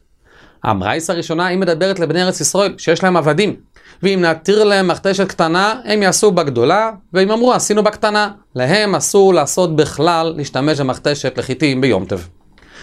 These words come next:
מספרת הגימור, רב פאפי איקלה לבי מר שמואל, אייסה לדייסה ולא יאכל, הביאו לו ביום טוב דייסה ולא רצה לאכול. הוא סבר שאסור לכתוש את זה ביום טוב.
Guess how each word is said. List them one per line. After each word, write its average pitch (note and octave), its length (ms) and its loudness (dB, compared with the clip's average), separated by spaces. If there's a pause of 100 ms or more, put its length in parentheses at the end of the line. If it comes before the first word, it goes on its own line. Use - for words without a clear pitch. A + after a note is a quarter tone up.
(100)
מספרת G3 460 0
הגימור, F#3 320 2
רב D#3 220 0
פאפי F#3+ 480 -4
איקלה F#3 380 -2
לבי E3 280 0
מר F#3 160 0
שמואל, F3 320 2 (580)
אייסה G#3+ 380 0
לדייסה F#3+ 720 0 (320)
ולא G3+ 180 4
יאכל, G3+ 400 2
הביאו E3 200 2
לו F#3 100 4
ביום F3+ 260 2
טוב D3 120 -4
דייסה F3+ 340 0
ולא E3+ 180 0
רצה E3+ 200 0
לאכול. A#2+ 300 -2 (440)
הוא C3 160 -4
סבר F#3 320 0
שאסור D3+ 420 -2
לכתוש E3+ 340 -4
את D3 60 -2
זה B2+ 80 -4
ביום E3+ 240 0
טוב. D#3+ 200 -4